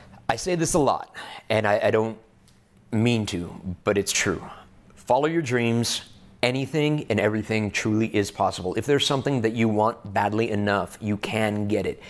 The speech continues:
You just have to put everything into going after it. So I encourage everyone out there to do it. You're doing it.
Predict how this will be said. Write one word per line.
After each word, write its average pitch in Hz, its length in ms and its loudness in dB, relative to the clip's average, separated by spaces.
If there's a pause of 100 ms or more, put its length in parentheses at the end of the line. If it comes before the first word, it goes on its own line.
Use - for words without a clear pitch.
(240)
You 104 140 2
just 113 200 2
have 107 140 0
to 117 80 0
put - 360 0
everything 101 560 0
into 98 240 0
going 95 340 0
after - 400 -4
it. - 160 -8
So 92 360 0 (600)
I 95 100 2
encourage 101 720 -2
everyone 123 380 2
out 123 180 0
there 117 180 6
to 110 60 -8
do 113 200 2
it. 113 240 2 (280)
You're 107 220 -2
doing 113 400 0
it. 110 260 0